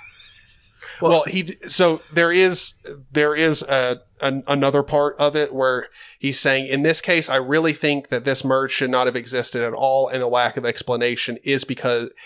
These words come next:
Speaker 1: is because there, again, all caps, is no explanation for it. But if there was a reason for it, then just state it, damn it,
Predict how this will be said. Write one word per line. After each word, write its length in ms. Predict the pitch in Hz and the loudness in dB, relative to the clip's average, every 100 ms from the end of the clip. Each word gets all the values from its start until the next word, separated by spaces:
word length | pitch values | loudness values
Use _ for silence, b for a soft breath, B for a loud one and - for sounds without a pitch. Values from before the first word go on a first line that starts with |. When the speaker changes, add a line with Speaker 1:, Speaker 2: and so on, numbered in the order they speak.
| B B _ - | B B _ -4
Speaker 1:
is 160 | 151 139 | -2 0
because 440 | 131 - 135 127 | -2 0 0 0
there, 280 | 120 117 110 117 | -2 -2 -4 -6
again, 320 | 123 120 113 - | -6 -6 -8 -4
all 140 | 120 | -4
caps, 380 | - 117 117 - - | -2 -2 -2 -4 0
is 340 | 170 160 135 | 2 2 0
no 300 | 120 120 123 | -6 -4 0
explanation 720 | 127 113 - 123 117 113 113 110 | 0 -2 -4 -2 -2 -4 -10 -10
for 280 | 117 110 | -10 -8
it. 60 | 110 - B B B B 131 | -10 -18 B B B B -2
But 220 | 143 139 | 0 2
if 200 | 156 - | 0 2
there 140 | 156 | 2
was 360 | 143 147 180 170 | 2 4 2 2
a 60 | 156 | -2
reason 420 | 139 131 127 123 | -2 -4 -4 -6
for 300 | - 123 120 | 0 2 2
it, 80 | - | 0
then 280 | 131 131 127 | -2 -2 0
just 240 | 131 - | -2 -2
state 340 | - - 139 127 | -4 0 0 0
it, 220 | 107 123 | -4 -2
damn 260 | 113 110 | -2 0
it, 200 | 123 - | -2 -4